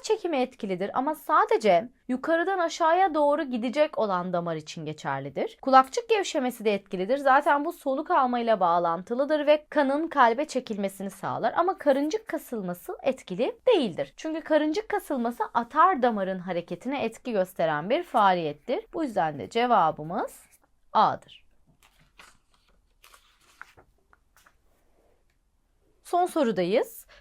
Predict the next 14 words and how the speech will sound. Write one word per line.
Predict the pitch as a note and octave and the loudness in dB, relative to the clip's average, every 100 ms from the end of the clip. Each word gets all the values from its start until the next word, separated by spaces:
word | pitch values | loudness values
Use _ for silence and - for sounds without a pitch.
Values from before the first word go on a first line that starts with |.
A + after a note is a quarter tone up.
| _ | _
Yukarıda | F4 - B4 F4+ G3 G3 G#3 | -2 2 2 6 6 6 2
birinci | A3 C#4 D#4 E4 F4+ | 0 0 0 0 0
ve | G4+ | 0
ikinci | D4 - E4+ F#4 | -4 -6 -4 -4
sinirlerin | G#4+ D#4+ B3+ F#3+ E3+ F#3 | -4 -2 -2 0 0 -2
uyarı | - A#3+ C4+ F#4 | -4 2 4 4
şiddeti, | - A#3+ G3 - | -2 -6 -8 -6
impuls | - A#3+ B3 E4 | -6 -4 -6 -10
iletim | - A#3 A#3+ D4 | -4 -4 -4 -4
hızı | A#3+ E3 | -4 -4
grafiği | E3+ C4 A3 A3 B3+ | 0 2 0 -4 -4
verilmiştir. | G3+ D3+ D3 G#3 - C#4+ D4+ - | -4 -4 -8 -8 -4 -4 -4 -4
Buna | F4 G4+ | -2 0
göre | C4 F#3 D#3 F#3 | 2 2 2 -2